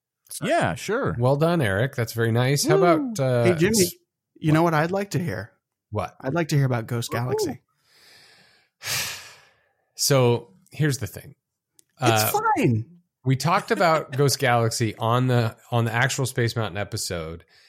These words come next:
Speaker 2: and it's not a Christmas overlay. It's a holiday overlay. So when we were talking about holiday overlays, we're like, "I'll do Ghost Galaxy."
Speaker 3: Halloween's a holiday.
Speaker 2: Halloween is a holiday. And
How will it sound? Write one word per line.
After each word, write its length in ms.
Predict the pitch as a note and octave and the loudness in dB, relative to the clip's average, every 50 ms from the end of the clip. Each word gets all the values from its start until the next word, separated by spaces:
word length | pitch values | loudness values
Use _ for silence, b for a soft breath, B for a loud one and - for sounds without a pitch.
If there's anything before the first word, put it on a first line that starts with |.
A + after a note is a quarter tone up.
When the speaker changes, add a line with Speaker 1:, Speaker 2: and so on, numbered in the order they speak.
| b b | b b
Speaker 2:
and 160 | - A#2+ A2+ A2 | -6 -4 -2 -2
it's 160 | G#2 - - | -4 -4 -2
not 200 | A2+ A2+ B2 C#3 | 0 0 0 0
a 40 | D3 | -2
Christmas 580 | - - D#3 C#3+ - - B2+ B2 A2 - - - | -2 -2 -2 -2 -2 -2 -2 -2 -2 -2 -4 -6
overlay. 400 | - G#2+ G2+ F#2+ G2 F#2+ F#2 F2+ | -4 -4 -4 -4 -4 -4 -4 -6
It's 100 | F2+ - | -6 -6
a 40 | F#2+ | -8
holiday 640 | F2+ - - - A#2 A#2 B2 C3 C3 C3 B2+ B2 A#2 | -10 -10 -8 -4 -2 0 0 2 2 2 2 0 0
overlay. 580 | A2 A2 G#2 G#2 G#2 G2 F#2+ F#2 F2+ F2+ F#2 | 0 0 -2 -2 -2 -2 -2 -2 -4 -4 -6
So 100 | F2 - - | -6 -8 -8
when 80 | G2 G2 | -6 -6
we 40 | |
were 60 | G2 F#2+ | -4 -2
talking 260 | - A#2 B2+ D3 E3 | 0 0 0 2 2
about 200 | F3 E3 D3+ C#3+ | 0 2 2 2
holiday 320 | D#3 D#3 D#3 D3+ D#3+ D#3+ | 2 2 2 2 2 2
overlays, 560 | D3 C3+ B2+ C3 A#2+ A#2 A2+ A2+ A2 G#2+ G2+ A2 | 2 2 2 2 2 2 4 4 2 2 0 -2
we're 60 | G2+ | -2
like, 160 | G#2 G2 B B B B B B | -4 -4 B B B B B B
"I'll 120 | - B3 A3 | -4 0 2
do 120 | E3 C#3 | 2 2
Ghost 260 | C3+ C#3 C3 B2 - | 2 2 2 0 0
Galaxy." 420 | - D#3 D#3+ D3+ D3+ - - - G#2 | 0 2 2 2 2 0 -2 -4 -4
Speaker 3:
Halloween's 400 | F#2+ A#2 B2 B2+ C#3+ D#3+ F3+ - | -4 -4 -4 -4 -4 -4 -4 -4
a 40 | A3 | -4
holiday. 420 | F3+ F#3+ F3 E3 E3 D#3 D#3 D#3 B2+ | -4 -4 -2 -2 -2 -2 -4 -4 -4
Speaker 2:
Halloween 440 | G2+ G#2 A2 A#2 B2 B2 C3 C#3 D3 | -2 -2 0 2 2 2 2 2 0
is 100 | D3+ E3+ | 0 -2
a 80 | D#3 | -2
holiday. 600 | C#3 C3 A#2+ A#2+ A#2+ A#2+ A#2 A2+ A2+ A2+ A2 - _ - | -2 -2 -2 -2 0 -2 -2 -2 -2 -4 -6 -10 _ -8
And 500 | - G2+ G2 G2 G2 G2 G2 G2 F#2+ F#2+ | -6 -6 -4 -4 -4 -4 -6 -6 -8 -10